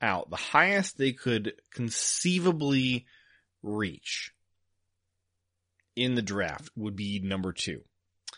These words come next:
If Houston wins every remaining game,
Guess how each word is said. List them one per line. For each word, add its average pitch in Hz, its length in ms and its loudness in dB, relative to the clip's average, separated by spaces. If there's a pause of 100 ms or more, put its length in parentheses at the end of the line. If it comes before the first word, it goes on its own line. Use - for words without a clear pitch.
(580)
If 117 160 0
Houston 165 500 2
wins 127 320 2
every 131 280 6
remaining 113 380 2
game, 95 440 0